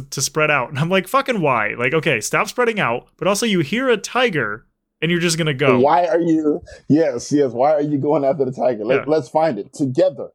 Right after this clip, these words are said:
Speaker 2: Like, together, right? 'Cause Spock is the one with super strength over here.
Speaker 1: Yeah.
Speaker 2: <laughs> Like, I'm, I'm going with Spock.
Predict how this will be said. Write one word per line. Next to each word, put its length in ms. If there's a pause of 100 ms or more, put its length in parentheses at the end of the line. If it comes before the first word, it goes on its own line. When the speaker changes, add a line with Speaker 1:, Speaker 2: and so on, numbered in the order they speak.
Speaker 2:
Like, 180
together, 400
right? 260 (280)
'Cause 340
Spock 240
is 120
the 60
one 120
with 100
super 200
strength 260
over 200
here. 200 (100)
Speaker 1:
Yeah. 240
Speaker 2:
<laughs> 60
Like, 240 (200)
I'm, 200 (160)
I'm 220
going 220
with 180
Spock. 260